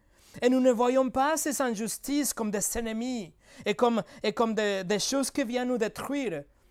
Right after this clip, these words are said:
mais si nous les voyons en tant que des amis, en tant que des opportunités pour grandir spirituellement et en tant que des opportunités pour l'évangélisation, alors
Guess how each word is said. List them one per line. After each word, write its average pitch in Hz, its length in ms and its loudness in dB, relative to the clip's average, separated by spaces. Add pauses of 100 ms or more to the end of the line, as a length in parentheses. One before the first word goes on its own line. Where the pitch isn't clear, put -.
(240)
mais 254 140 2
si 247 180 -2
nous 233 60 0
les 233 80 0
voyons 269 400 4
en - 20 -2
tant 269 280 0
que 277 160 0
des 254 340 2
amis, 214 560 -4 (420)
en 233 160 0
tant 269 300 0
que 311 140 0
des 277 260 4
opportunités 240 800 2
pour 254 200 -2
grandir 220 760 -2 (260)
spirituellement 254 1000 0 (260)
et 233 80 2
en 240 80 2
tant 269 280 4
que 311 100 -4
des 285 200 0
opportunités 233 640 0
pour 240 160 0
l'évangélisation, 208 1200 2 (1400)
alors 240 380 6